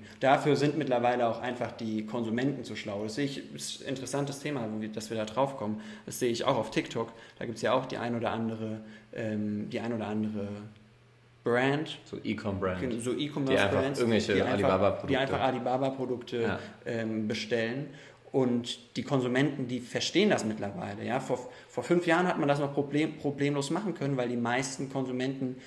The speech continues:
Speaker 1: von Alibaba noch nichts gewusst haben und wie das Geschäftsmodell mit Shopify und so weiter dahinter funktioniert. Mittlerweile verstehen die Konsumenten das und kritisieren das dann auch und
Speaker 2: Ja.
Speaker 1: sagen halt, hey, das ist einfach ein Alibaba-Produkt für vier Euro eingekauft und für vierzig Euro verkauft, wo ist der Mehrwert?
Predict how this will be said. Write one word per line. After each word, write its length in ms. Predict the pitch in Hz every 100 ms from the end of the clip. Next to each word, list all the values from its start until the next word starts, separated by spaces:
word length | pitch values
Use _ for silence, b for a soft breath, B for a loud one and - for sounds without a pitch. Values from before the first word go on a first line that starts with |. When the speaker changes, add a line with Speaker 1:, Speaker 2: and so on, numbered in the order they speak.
| B
Speaker 1:
von 140 | - 113
Alibaba 640 | 113 113 104 104 123 127
noch 160 | 120 113
nichts 200 | 110 -
gewusst 360 | 110 139 -
haben 200 | 123 113
und 140 | 110 107
wie 80 |
das 180 | 107 -
Geschäftsmodell 680 | - - 123 - 127 117 110
mit 140 | 113 -
Shopify 460 | 120 - 123 113 110
und 80 |
so 100 | 110
weiter 240 | 110 110 110
dahinter 320 | 107 110 107
funktioniert. 560 | 110 185 120 117 131 135 B B B B
Mittlerweile 400 | - 107 110 120
verstehen 400 | - 98 - 123
die 60 | 156
Konsumenten 500 | 160 156 156 156 156
das 220 | 151 151
und 200 | - 131
kritisieren 460 | - 135 135 160 175
das 180 | 107
dann 140 | - 104
auch 280 | 107 110 - B B
und 80 |
Speaker 2:
Ja. 60 | 104
Speaker 1:
sagen 240 | 127 131
halt, 160 | 131 135 B B
hey, 180 | - 135
das 100 | 131
ist 140 | 123
einfach 260 | - 135 131
ein 140 | 117
Alibaba-Produkt 960 | 120 123 120 120 131 135 135 139 139 143
für 160 | - 127
vier 300 | - - 127
Euro 200 | 127 113
eingekauft 600 | 120 143 135 131 127 131
und 100 | 117
für 100 | 117
vierzig 400 | - 143 131 -
Euro 160 | 113
verkauft, 540 | 113 110 - 151 151 -
wo 80 | 120
ist 140 | 117
der 80 | 107
Mehrwert? 520 | 113 135 123 104 104